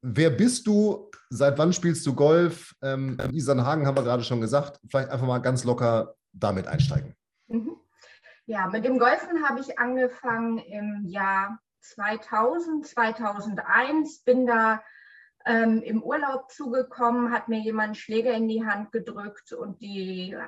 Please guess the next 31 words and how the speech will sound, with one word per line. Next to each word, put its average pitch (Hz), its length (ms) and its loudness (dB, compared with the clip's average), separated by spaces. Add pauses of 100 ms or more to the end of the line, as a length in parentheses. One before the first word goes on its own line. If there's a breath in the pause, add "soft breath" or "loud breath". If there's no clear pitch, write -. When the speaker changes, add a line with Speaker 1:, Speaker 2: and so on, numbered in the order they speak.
(100)
Speaker 2:
sind 262 260 -2
irgendwie 339 320 4
ganz 311 260 0
gut 302 180 -2
geflogen 285 680 0
und 247 320 0
hat, 254 300 -2
äh, 233 240 0
wahnsinnig 233 520 -2
Spaß 196 520 -4
gemacht. 233 480 0 (520 soft breath)
Und 233 320 0
so 220 180 -6
bin 226 180 -2
ich 220 260 -8
dann 196 300 -4
eben, 190 500 -12
äh, 190 380 -8
zurück 220 320 -4
nach 190 180 -6
Deutschland 196 500 -6
gekommen 185 500 -8
und 180 180 -8
habe 180 200 -10
so 170 140 -4
einen 170 140 -6
Platzreife-Kurs 185 1040 -8
in 196 160 -10
vier 277 180 -4
Wochen 302 320 2
gemacht 240 420 2